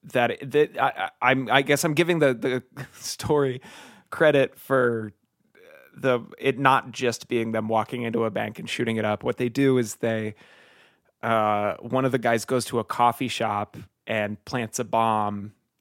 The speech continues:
and blows up the coffee shop, uh, while, and so all the cops get drawn to that area,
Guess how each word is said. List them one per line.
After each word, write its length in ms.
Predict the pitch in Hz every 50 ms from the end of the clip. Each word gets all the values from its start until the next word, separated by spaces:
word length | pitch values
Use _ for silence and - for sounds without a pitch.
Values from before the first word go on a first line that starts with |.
| _ -
and 460 | - 110 104 101 104 104 101 104 95 - _ _ _ _ -
blows 300 | 127 127 135 127 120 113
up 140 | 120 110 -
the 100 | 120 113
coffee 380 | - - 117 110 - - 110
shop, 520 | 101 - - 110 104 101 101 98 - _ - - - _ _ -
uh, 600 | 101 101 98 98 101 104 104 107 107 110 - - - _ _ _ _ - - - -
while, 460 | 131 120 113 113 107 107 107 - - - 69 82 - -
and 200 | - 117 107 98
so 420 | - - 131 117 113 110 107 - -
all 140 | - 123 123
the 100 | 120 120
cops 360 | - - 127 113 107 - -
get 220 | - - 90 - 107
drawn 300 | - 120 110 110 107 107
to 80 | 107
that 220 | 104 104 101 101 - -
area, 540 | 107 107 104 104 104 101 107 104 107 117